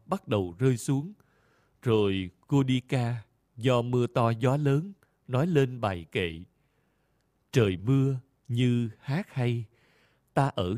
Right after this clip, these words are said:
trong am thất, được che kín khỏi gió, ta sống thật an lạc, tâm ta khéo định tĩnh, hãy mưa nếu trời muốn."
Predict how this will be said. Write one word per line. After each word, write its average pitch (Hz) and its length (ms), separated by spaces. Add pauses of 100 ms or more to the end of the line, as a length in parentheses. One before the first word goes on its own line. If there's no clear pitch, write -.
trong 131 380
am 135 260
thất, 214 240 (720)
được 101 480
che 135 200
kín 156 440
khỏi 87 420
gió, 127 320 (560)
ta 143 140
sống 165 460 (100)
thật 107 180 (260)
an 147 260
lạc, 95 300 (580)
tâm 135 280
ta 123 500
khéo 135 560
định 90 320
tĩnh, 95 360 (600)
hãy 104 280
mưa 147 420 (320)
nếu 127 460 (140)
trời 95 260
muốn." 120 380